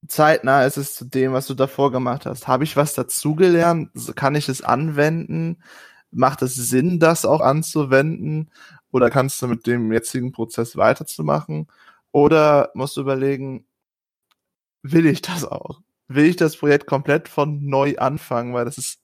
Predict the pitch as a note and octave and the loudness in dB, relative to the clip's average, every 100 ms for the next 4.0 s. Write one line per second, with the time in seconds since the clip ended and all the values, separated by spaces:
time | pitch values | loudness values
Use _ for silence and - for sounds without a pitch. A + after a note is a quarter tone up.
0 | _ _ _ _ _ _ - D3+ C#3+ C#3+ | _ _ _ _ _ _ 0 4 4 2
1 | C#3 C3 - A#2 G3+ - B2 B2+ C#3 B2 | -2 -2 2 4 2 -2 -4 -4 -4 -8
2 | A#2 A2+ - A#2+ C3 - _ _ _ _ | -6 -6 -8 -6 -6 -8 _ _ _ _
3 | _ _ _ _ _ - C3 C3 B2 | _ _ _ _ _ 0 4 6 4